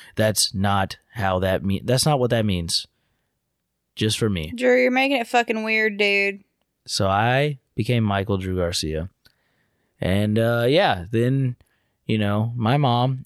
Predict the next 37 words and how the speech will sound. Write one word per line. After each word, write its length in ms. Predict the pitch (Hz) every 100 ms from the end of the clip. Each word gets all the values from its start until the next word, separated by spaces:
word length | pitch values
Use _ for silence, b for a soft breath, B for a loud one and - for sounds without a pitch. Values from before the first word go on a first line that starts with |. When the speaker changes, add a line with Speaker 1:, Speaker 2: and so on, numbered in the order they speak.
| -
Speaker 1:
and 760 | 107 104 104 104 104 101 107 - _ _ _ _ -
this 220 | 110 110
man 440 | 120 104 104 120 120
was 280 | 117 110 101
married, 440 | 104 98 107 127 - _ _ _ _ _ _
and 440 | - 104 104 104 107
they 100 | 120
decided 360 | 120 131 117
to 40 | 120
have 160 | 117
more 220 | 113 98 110
kids, 520 | 107 101 131 - - -
right? 360 | 101 113 -
So, 440 | - 107 95 95 98 b b b -
um, 680 | 92 92 95 98 98 92 - _ _ _ _ _ _ - -
they 140 | 110 120
made 160 | 151
another 320 | 175 190 160
kid, 320 | 101 87 85 87 87
right? 320 | 98 123 139 -
Speaker 2:
Who 100 | 269
Speaker 1:
That 80 | 294
Speaker 2:
comes 140 | 349
out 80 | 349
Speaker 1:
happens. 100 | 294
Speaker 2:
brown, 500 | 285 269 240 196 185 220
and 120 | 247
the 60 |
next 240 | 285 277 -
kid 160 | 294
comes 260 | 254 269 247
out 160 | 247 214
brown. 380 | 233 233 214
You're 120 | 202 214
being 280 | 277 262
long-winded. 640 | 240 233 220 226 202 175 - _ _ _ _ _ _ _ -
So, 400 | 233 226 214